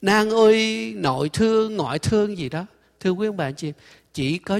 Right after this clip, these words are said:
Chúa mới chữa lành bệnh cho chúng ta mà thôi. Không phải là bác sĩ giỏi, không có phải là thuốc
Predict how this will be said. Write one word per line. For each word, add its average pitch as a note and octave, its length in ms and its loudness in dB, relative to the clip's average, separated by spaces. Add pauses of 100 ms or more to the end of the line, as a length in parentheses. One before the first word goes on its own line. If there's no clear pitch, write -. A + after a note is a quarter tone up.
Chúa A#3 500 0
mới G#3 160 -2
chữa C#3+ 260 -6
lành B2+ 380 -6
bệnh A#2 280 -8
cho B2 120 -12
chúng C3+ 200 -14
ta A2 320 -14
mà A2+ 120 -20
thôi. - 120 -20 (2250)
Không G3+ 260 0
phải F3+ 600 -2
là D3+ 560 0
bác F#3 220 -2
sĩ D3+ 280 -8
giỏi, C#3+ 380 -6 (680)
không A3 280 2
có C4 140 4
phải G3 680 -2 (240)
là D#3+ 840 6 (1200)
thuốc E4+ 220 6